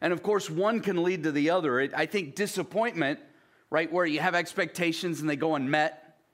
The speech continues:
disappointment over time can lead to a much broader, deeper discouragement.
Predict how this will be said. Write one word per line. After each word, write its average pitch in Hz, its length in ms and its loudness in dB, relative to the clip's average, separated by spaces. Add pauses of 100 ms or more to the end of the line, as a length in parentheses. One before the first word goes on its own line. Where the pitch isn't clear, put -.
(720)
disappointment 208 800 0 (640)
over 185 240 2
time 190 480 0
can 165 440 0
lead 240 360 -2
to 110 460 -2 (1500)
a - 60 -10
much 147 260 -2
broader, 143 720 0
deeper 135 640 -4 (760)
discouragement. 135 800 -2